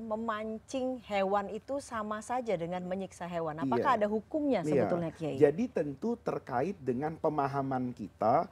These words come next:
Speaker 2: terhadap apa yang ada di alam semesta ini.
Speaker 1: Hmm.
Speaker 2: Allah berfirman, Allah itu sakhara lakum, menyiapkan untuk manusia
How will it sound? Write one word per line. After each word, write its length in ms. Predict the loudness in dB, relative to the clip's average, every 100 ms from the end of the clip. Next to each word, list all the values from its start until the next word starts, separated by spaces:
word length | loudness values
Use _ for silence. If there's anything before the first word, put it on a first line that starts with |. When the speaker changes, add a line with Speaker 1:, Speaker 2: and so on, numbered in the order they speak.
| -10 4
Speaker 2:
terhadap 540 | 6 6 2 2 2
apa 380 | 0 -2 0 0
yang 180 | 2 0
ada 260 | 0 2 2
di 100 | 2
alam 280 | 2 2 0
semesta 480 | -2 -6 -6 -4 -4
ini. 320 | -4 -8 -10 -12
Speaker 1:
Hmm. 300 | -10 -10 4
Speaker 2:
Allah 320 | 6 8 4
berfirman, 720 | 2 0 0 0 0 -2 -2
Allah 300 | 4 6 6
itu 100 | 4
sakhara 720 | 0 -2 -6 -6 0 2 4
lakum, 480 | 2 -4 -6 -8 -10 -14 -20 -12
menyiapkan 720 | -2 0 2 0 -2 -2 -4 0
untuk 320 | 0 0 0
manusia 600 | 2 0 -2 -2 -4 -6